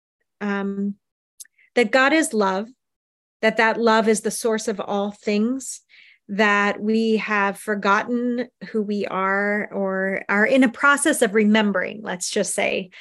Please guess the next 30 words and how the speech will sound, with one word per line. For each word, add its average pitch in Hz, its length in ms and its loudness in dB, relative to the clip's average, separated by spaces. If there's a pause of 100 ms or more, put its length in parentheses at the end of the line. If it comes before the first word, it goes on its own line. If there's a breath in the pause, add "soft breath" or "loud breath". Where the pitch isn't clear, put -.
(240 loud breath)
We're 220 100 2
in 233 120 4
a 226 40 4
process 240 520 -2
of 202 120 -6
remembering 202 800 0 (100)
our 196 360 -2 (340 soft breath)
true 233 720 2
source, 220 640 -2
our 202 180 -2
true 226 280 -2
nature, 214 600 -2 (840)
and 214 220 0
that 208 260 0
that 214 420 2 (120)
journey 247 800 2 (520 loud breath)
is 220 640 2
the 214 120 -2
healing 208 440 0
journey 190 300 -4
that 185 260 -8
all 185 440 -4
souls - 400 -4
are - 160 -8
on. 196 380 0
And 190 260 -8
so 190 220 -2
as 190 280 -2
souls 202 420 0
are, 190 340 -2